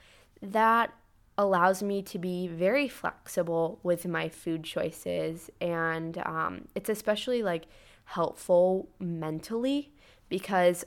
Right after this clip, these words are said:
a lot of the time I think that if we feel like we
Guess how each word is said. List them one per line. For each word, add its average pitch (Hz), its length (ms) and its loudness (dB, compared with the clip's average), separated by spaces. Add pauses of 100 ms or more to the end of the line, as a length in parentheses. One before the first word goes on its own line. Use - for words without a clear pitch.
(180)
a 185 60 -4
lot 170 240 2
of 175 80 -4
the 175 100 0
time 165 340 -4
I 170 80 -4
think 165 360 -6
that 170 280 -4 (280)
if - 120 -6
we 202 120 4
feel 254 240 4
like 294 260 2
we 196 140 -4